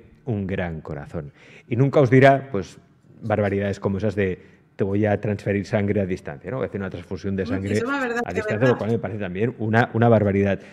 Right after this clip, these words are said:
Speaker 1: Es decir, pero también, esto yo os lo digo a vosotros, tenéis que tener un poquito de criterio también,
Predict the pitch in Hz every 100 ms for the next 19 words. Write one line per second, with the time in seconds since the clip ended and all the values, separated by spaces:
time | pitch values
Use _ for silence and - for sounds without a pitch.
0 | - - 120 131 - - - - - 123
1 | 123 127 156 220 - - - _ _ _
2 | _ _ - - 135 202 147 139 127 120
3 | 175 165 - 107 113 156 165 165 185 -
4 | 147 131 120 120 113 107 101 95 135 214